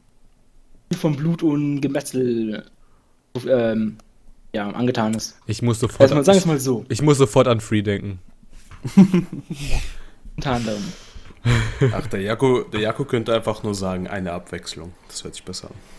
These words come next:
Speaker 2: Ja, aber, ähm, also, ich bin froh, dass es mappa, also mappa ist ja ein Tochterstudio von Madhouse und ich bin echt froh, dass es dieses Studio gibt, weil, ey, die haben echt einen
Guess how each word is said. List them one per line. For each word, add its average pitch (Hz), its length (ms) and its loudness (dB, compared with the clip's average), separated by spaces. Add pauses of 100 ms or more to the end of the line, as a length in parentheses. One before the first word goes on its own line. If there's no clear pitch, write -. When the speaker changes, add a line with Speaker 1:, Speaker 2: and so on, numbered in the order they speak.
(1700)
Speaker 2:
Ja, 104 180 6
aber, 104 320 4
ähm, 104 300 -6 (520)
also, 110 460 -4 (1080)
ich - 180 -2
bin 165 180 4
froh, 135 300 6
dass 139 160 6
es 117 160 -2
mappa, 113 360 2
also 107 180 -2
mappa 120 240 -2
ist 110 80 -4
ja 104 80 -4
ein 98 40 -8
Tochterstudio 98 520 -2
von - 280 -4 (220)
Madhouse 135 420 -2
und 107 140 -6
ich 101 80 -10
bin 104 140 -6
echt - 180 -6
froh, - 120 -8
dass 123 160 -4
es - 40 -16
dieses 110 160 -4
Studio 110 280 -2
gibt, - 280 -4
weil, 101 260 -10 (1000)
ey, 165 120 2
die 123 100 0
haben 104 100 -4
echt - 200 -10
einen 127 180 -6